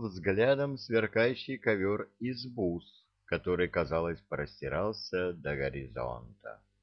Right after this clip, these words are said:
Его лицо по-прежнему ничего не выражало. "Так, э, какую религию вы проповедуете, а?" настороженно спросил он.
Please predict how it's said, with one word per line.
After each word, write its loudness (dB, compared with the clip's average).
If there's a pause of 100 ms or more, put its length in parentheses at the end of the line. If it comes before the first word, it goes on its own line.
(720)
Его 2
лицо 0
по-прежнему -2
ничего -4
не -4
выражало. -6 (1000)
"Так, 2
э, -4
какую -2
религию 0
вы 0
проповедуете, 0 (260)
а?" -2 (920)
настороженно -2
спросил -8 (120)
он. -6